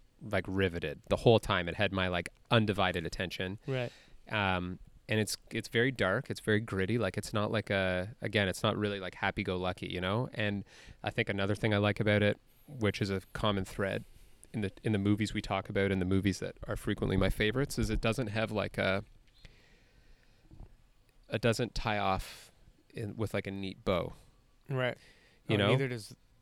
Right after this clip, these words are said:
Speaker 2: my last movie, by the way. I
Speaker 1: It's
Speaker 2: didn't mention that, but
Speaker 1: Uh, you know, n-, no s-, no spoilers, but, like, from a filmmaking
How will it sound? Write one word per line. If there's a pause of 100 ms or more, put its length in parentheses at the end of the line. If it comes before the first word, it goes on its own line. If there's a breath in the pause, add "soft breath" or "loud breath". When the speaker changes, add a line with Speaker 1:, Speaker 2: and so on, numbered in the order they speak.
Speaker 2:
my
last
movie,
by
the
way.
I
Speaker 1:
It's
Speaker 2:
didn't
mention
that,
but (720)
Speaker 1:
Uh, (440 soft breath)
you
know,
n-,
no
s-,
no
spoilers,
but,
like,
from
a
filmmaking